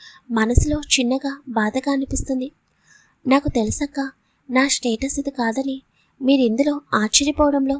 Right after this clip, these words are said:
తప్పేమీ లేదు" అని అనుకుంటూ ఉండగా విరాస్ వసు చేతిని గట్టిగా పట్టుకుని వైష్ణవి వైపు చూస్తూ, "అవును, ఈ హౌస్ వసుదే" అని అంటుంటే వెంటనే వసు వైష్ణవి వైపు చూసి, "అదేమీ లేదక్క, ఈ హౌస్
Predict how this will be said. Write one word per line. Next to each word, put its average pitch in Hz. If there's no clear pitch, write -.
తప్పేమీ 269
లేదు" 277
అని 277
అనుకుంటూ 233
ఉండగా 277
విరాస్ 240
వసు 240
చేతిని 277
గట్టిగా 233
పట్టుకుని 269
వైష్ణవి 226
వైపు 285
చూస్తూ, 269
"అవును, 240
ఈ 269
హౌస్ 240
వసుదే" 247
అని 269
అంటుంటే 277
వెంటనే 226
వసు 214
వైష్ణవి 220
వైపు 285
చూసి, 277
"అదేమీ 254
లేదక్క, 277
ఈ 262
హౌస్ 240